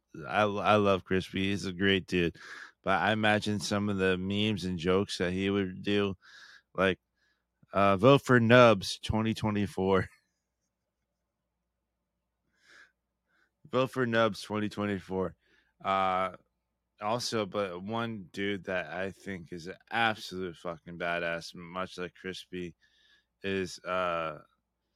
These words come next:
Kyle Carpenter. You know him, the, uh,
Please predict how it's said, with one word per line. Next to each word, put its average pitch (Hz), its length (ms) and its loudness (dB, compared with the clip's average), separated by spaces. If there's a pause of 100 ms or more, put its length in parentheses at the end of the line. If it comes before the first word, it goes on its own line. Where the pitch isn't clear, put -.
(260)
Kyle 113 280 0
Carpenter. 92 680 -4 (4000)
You 147 140 0
know 131 140 4
him, 107 300 2
the, 107 240 2
uh, 92 300 4